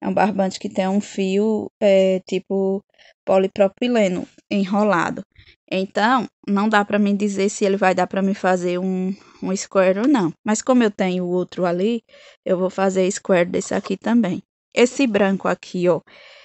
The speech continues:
Esse branco, ele é um fio especial. Ó, vinte e três gramas, só que eu ainda não tô fazendo com o branco. Então,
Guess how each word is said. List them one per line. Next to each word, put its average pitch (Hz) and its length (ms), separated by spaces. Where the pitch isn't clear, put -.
Esse - 220
branco, 202 340
ele 208 120
é 202 80
um 208 120
fio 214 680
especial. 202 880
Ó, 190 220
vinte 202 220
e 208 60
três 226 360
gramas, 196 340
só 202 160
que - 100
eu 214 60
ainda 208 220
não 214 160
tô 214 120
fazendo 190 480
com 185 240
o 190 40
branco. 185 580
Então, 208 540